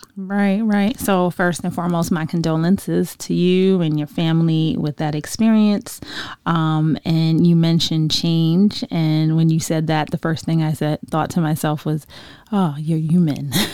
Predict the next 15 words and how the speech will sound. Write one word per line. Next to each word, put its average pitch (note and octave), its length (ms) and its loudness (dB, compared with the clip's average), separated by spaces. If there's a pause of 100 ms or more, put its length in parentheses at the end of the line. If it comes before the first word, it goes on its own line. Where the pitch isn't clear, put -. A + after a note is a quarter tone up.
(220)
<laughs> - 340 -4 (120)
you F#3 140 6
know, F3 300 0
because E3 680 -2
that E3 300 -2
is E3 180 0
the - 100 -2
one E3 220 2
consistency D#3+ 880 -2
with D#3 220 -4
all D#3+ 200 0
of E3+ 120 0
us B3+ 260 -2
is E3+ 180 0
change. F3 640 0